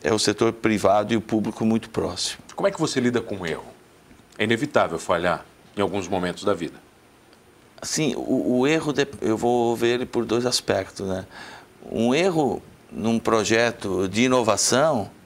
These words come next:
Speaker 1: tu tem que ver ele como um aprendizado. Porque se tu, é, for muito incisivo com a pessoa que errou, tu vai inibir todo o processo de inovação dentro da tua empresa.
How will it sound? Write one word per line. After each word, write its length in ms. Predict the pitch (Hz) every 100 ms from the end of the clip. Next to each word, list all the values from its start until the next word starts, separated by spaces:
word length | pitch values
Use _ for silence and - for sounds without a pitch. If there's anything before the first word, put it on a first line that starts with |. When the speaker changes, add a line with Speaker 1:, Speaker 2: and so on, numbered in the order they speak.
| - - - - -
Speaker 1:
tu 80 | -
tem 140 | 123
que 80 | 120
ver 80 | 123
ele 120 | 131
como 160 | 131 135
um 40 |
aprendizado. 720 | 127 131 120 117 92 73 - - - - - - _ -
Porque 300 | - - 107
se 120 | -
tu, 340 | - 151 156 - - - - - - -
é, 560 | 104 104 107 104 101 80 - - - _
for 960 | - - - 110 120 123 120 113 104 98 - - - - - - - - -
muito 1080 | 107 131 151 - 135 131 123 117 107 71 57 - - -
incisivo 1120 | 90 110 117 127 - 104 120 - 107 98 92 - - - - - -
com 80 | 107
a 60 |
pessoa 420 | - 107 - 127
que 140 | 117 120
errou, 400 | 104 104 127 127
tu 200 | - 117
vai 220 | 110 110
inibir 580 | 117 110 92 110 117 101 - - -
todo 180 | - 113
o 40 | 104
processo 440 | 113 - 107 107
de 60 | 107
inovação 440 | 101 104 104 104
dentro 180 | 104 101
da 80 | 104
tua 180 | 113
empresa. 480 | 110 104 95 78 -